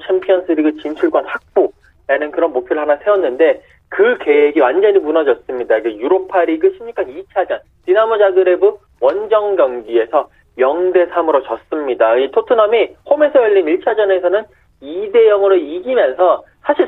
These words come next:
상당히 유리한 입장에서, 어, 그 자그레브, 크로아티아 자그레브로 넘어갔습니다. 그런데 이제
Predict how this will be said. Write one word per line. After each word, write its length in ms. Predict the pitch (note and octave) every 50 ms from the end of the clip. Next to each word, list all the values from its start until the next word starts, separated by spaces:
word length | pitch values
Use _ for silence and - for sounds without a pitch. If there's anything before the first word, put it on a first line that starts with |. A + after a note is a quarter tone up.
| - -
상당히 300 | E4+ E4+ F#4+ F4+ E4 A3
유리한 420 | - B3 D#4 A4 D4+ E4 D#4 C4
입장에서, 640 | G#3 - - - D3 C3 A#2+ G#2+ - E3 F3 C#3 - - -
어, 240 | G2 A2 A2+ A2+ A#2 -
그 160 | B2+ B2 -
자그레브, 520 | - B2 B2+ C3+ D#3 D3 C#3+ B2 A#2+ A2+ - _ _ _ _
크로아티아 380 | - - - G3+ G3 - F#3+ E3+
자그레브로 540 | - A#2+ A#2 B2+ C#3+ C#3+ C#3+ C3+ C#3 C3+
넘어갔습니다. 640 | A#2 A2+ A#2 C3+ D3 A#2+ A2 G#2 - - C#3 B2+ A#2+ A#2+
그런데 300 | - F3 F#3+ F#3+ F#3+ F3
이제 280 | D#3+ D#3 D#3 C3+ -